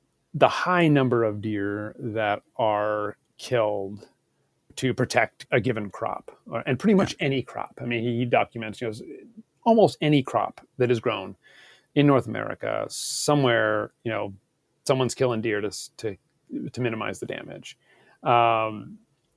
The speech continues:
Speaker 1: and that just brought me up short, <laughs> you know, 'cause it,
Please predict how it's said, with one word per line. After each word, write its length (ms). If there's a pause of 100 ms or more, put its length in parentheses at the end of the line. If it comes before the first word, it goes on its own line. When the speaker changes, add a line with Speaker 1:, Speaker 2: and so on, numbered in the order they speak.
Speaker 1:
and 680 (600)
that 180
just 220 (720)
brought 220
me 120
up 140
short, 400
<laughs> 260
you 100 (100)
know, 60 (180)
'cause 140
it, 100